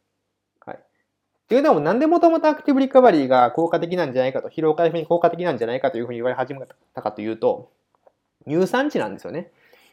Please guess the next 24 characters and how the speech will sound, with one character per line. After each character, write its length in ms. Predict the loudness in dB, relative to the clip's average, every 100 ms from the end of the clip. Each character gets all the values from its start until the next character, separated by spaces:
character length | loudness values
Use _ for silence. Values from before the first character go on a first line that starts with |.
| _ _ _ _ _ _ _ _ _ _ -4
ま 20 |
あ、 40 | -2
一 220 | 0 0
時 120 | -2
期 80 | -2
は 60 | -4
乳 160 | -4
酸 200 | -6 -8
が 60 | -8
疲 120 | -4
労 120 | -2
物 160 | -2 -4
質 140 | -4
だ 100 | -4
と 100 | -4
い 20 | -6
う 20 |
ふ 60 |
う 20 | -8
に 60 |
言 40 | -6
わ 60 |
れ 80 | -2
た、 260 | -2 -2